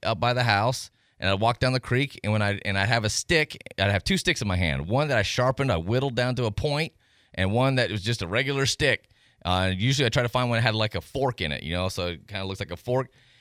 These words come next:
And I would walk through the middle of the creek, and I'd feel tapping on my boot.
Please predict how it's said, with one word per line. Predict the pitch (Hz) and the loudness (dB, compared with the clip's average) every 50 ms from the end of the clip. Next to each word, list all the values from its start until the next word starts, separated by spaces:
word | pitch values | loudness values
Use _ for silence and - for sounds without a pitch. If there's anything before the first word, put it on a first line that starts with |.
| _ _ - | _ _ -4
And | - 110 117 | -2 0 2
I | 117 113 | 2 2
would | 107 95 | 2 2
walk | 90 98 113 127 - - _ _ _ | 2 2 2 0 0 -4 _ _ _
through | 135 135 123 | -2 0 0
the | 113 107 | 2 2
middle | 117 127 135 143 | 2 4 2 2
of | 143 131 | 0 -2
the | 120 | -4
creek, | - - 147 160 170 165 - - - | -2 0 2 2 2 0 -2 -8 -8
and | - 104 104 | -4 0 0
I'd | 98 - | 0 0
feel | - 117 104 | 0 -4 -2
tapping | - - 160 143 143 - - 147 143 | -2 2 4 4 4 4 2 0 0
on | 135 135 131 | 2 0 2
my | 127 123 113 | 2 0 0
boot. | 98 95 131 151 175 - | 0 0 0 0 0 -2